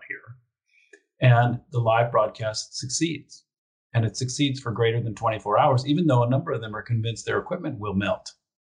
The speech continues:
And that success proves a technological point, but it also proved that there was a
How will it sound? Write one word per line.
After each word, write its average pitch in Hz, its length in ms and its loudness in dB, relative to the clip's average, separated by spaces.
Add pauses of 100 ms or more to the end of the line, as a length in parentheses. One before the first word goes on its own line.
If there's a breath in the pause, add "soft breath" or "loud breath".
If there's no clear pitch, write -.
(360)
And 123 180 8
that 135 240 4
success - 880 -4 (300)
proves 131 600 2 (300)
a 123 60 -8
technological 120 680 0
point, - 360 -20 (560)
but 117 160 2
it 123 80 4
also 135 440 2
proved 123 520 0 (120)
that 113 160 -10
there 117 120 -2
was 110 220 -8
a 107 180 -8